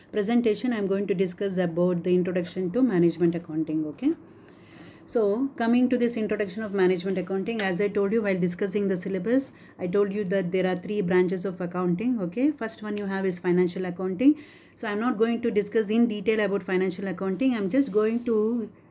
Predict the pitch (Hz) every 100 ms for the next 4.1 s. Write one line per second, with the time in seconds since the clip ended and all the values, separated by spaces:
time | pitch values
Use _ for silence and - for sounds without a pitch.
0 | - 180 247 277 285 262 254 226 202 202
1 | 202 190 190 190 180 190 180 190 185 208
2 | 196 180 175 180 190 196 185 180 175 180
3 | 180 185 180 165 170 170 156 - 160 226
4 | 311